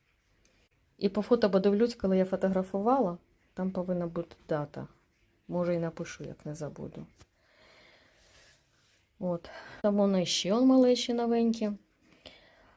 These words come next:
Ну, тоді хожу на них, дивлюся і думаю, це к-, скільки буду чекати, коли вони заквітнуть. Я квітів зараз хочу. І коли заказувала ці дендри, то залізла подивитись, що є цікавого, і знову натикаюся <laughs> на цю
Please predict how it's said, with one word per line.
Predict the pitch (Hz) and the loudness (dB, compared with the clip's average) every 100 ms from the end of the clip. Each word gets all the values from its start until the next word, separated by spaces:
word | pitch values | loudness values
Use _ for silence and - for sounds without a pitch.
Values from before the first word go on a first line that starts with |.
| _ _ _ _ | _ _ _ _
Ну, | 226 285 | 4 6
тоді | 302 277 285 | 6 4 4
хожу | 269 233 262 | 2 4 6
на | 254 | 6
них, | 233 226 | 4 2
дивлюся | 190 190 233 240 208 | 0 0 -2 -4 -6
і | |
думаю, | 175 175 160 | -4 -4 -4
це | 160 202 | -8 -12
к-, | - - _ - | -12 -20 _ -20
скільки | - 220 - 190 | -12 -10 -6 -4
буду | 185 185 | -4 -4
чекати, | 196 214 208 | -4 -4 -4
коли | 185 175 | -4 -4
вони | 180 180 | -2 -2
заквітнуть. | 170 165 - 160 147 | -4 -6 -10 -12 -6
Я | 208 | -6
квітів | 208 240 233 185 | -2 -2 0 0
зараз | 175 160 151 - | 0 0 -4 -8
хочу. | 160 151 - | -8 -8 -6
І | - 185 | -6 0
коли | 240 240 | 2 4
заказувала | 208 208 214 190 190 185 180 | 2 2 2 2 2 2 0
ці | - - 196 180 170 _ _ _ _ - _ | -2 -4 -2 -2 -6 _ _ _ _ -20 _
дендри, | - 233 277 185 151 151 _ _ _ _ _ _ _ _ _ _ _ _ _ _ _ _ | 2 4 6 4 0 -8 _ _ _ _ _ _ _ _ _ _ _ _ _ _ _ _
то | - 226 226 - _ _ _ - | 2 4 4 0 _ _ _ -6
залізла | 180 202 208 185 180 - _ _ - | 0 2 2 0 -4 -4 _ _ -4
подивитись, | 190 185 185 185 180 - | -2 0 0 0 -4 -4
що | 190 | 0
є | 196 180 | 0 0
цікавого, | - - 254 233 208 | -4 -2 2 4 4
і | 185 | 2
знову | 180 208 208 185 | 2 2 2 0
натикаюся | 180 180 - 190 202 - 208 190 | -2 -6 0 2 4 2 2 0
<laughs> | |
на | 233 | -2
цю | - - | -2 -4